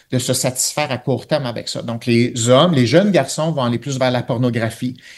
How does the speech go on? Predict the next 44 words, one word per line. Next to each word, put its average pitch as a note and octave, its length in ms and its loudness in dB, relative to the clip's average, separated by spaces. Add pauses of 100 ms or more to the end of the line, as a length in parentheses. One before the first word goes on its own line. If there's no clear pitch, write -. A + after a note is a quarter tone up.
(120)
et C3 80 2
les B2 100 6
jeux B2 140 4
vidéo. A#2 400 2
C'est - 340 -10
tout F3+ 180 -2
à G#3 120 6
fait C#3 160 4
vrai. A#2 380 -4 (580)
Et, C#3 680 2
euh, B2 300 2
les B2+ 160 0
jeunes C#3+ 200 0
femmes D#3+ 260 0
vont C#3 100 0
aller B2+ 200 -2
plus D3 340 -4
vers C#3 260 0
médias C3 480 2
sociaux C3+ 540 -2
parce C3 240 -6
que C#3 80 -2
ça, C3 160 -6 (260)
les, B2+ 140 -12
les B2+ 180 -6
jeunes C3 220 -2
femmes C#3+ 260 -4
sont C3+ 160 -6
plus - 340 -4
sociales. A#2 760 -2 (200)
La A2 100 -6
comparaison C#3+ 540 2
sociale C3+ 440 -4
est B2 80 -2
plus C3 400 -4
là. A#2 160 -6 (200)
L'image C3+ 460 2
corporelle, C#3+ 560 0
c'est C#3 180 -6
beaucoup C3+ 200 -8
plus C3+ 260 -6
féminin C3 460 0
que C3 100 -6
masculin. A#2+ 540 -8